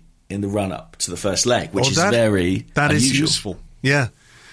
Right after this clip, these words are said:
Speaker 2: that is useful. What are their, um, let's have a look at their fixtures.
Speaker 1: Yeah.
Speaker 2: Uh, Villarreal fixtures and see what they've got coming up.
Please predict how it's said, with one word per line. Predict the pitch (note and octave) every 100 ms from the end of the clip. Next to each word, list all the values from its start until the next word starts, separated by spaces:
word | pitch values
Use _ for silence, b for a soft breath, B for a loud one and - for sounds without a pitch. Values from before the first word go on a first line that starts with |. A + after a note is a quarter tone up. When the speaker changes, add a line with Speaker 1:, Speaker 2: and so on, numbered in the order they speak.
| B B -
Speaker 2:
that | C#3
is | C#3+ C#3 C3+
useful. | C#3+ - G#2+ G2
What | C3+ G3
are | E3
their, | F3 F#3+ F3+ D#3 C#3+
um, | B2+ B2 A#2+ A#2 A2+ A#2
let's | E3 D3 -
have | D3+
a | C3+
look | C3
at | B2+
their | C3 C3
fixtures. | - A2 - G#2 G2 - - - B B B B B B
Speaker 1:
Yeah. | G2+ G2 - -
Speaker 2:
Uh, | B2+ A2 G#2+
Villarreal | A2+ G#2+ G#2 G#2 G#2 G#2
fixtures | - - - G2 E2+ F#2+ - - - - - - - A#2+
and | G#2
see | - B2+ A#2
what | G#2+ B2
they've | A#2+ A#2+ A2+
got | A2+ -
coming | - B2 A2+ A2+
up. | A2 -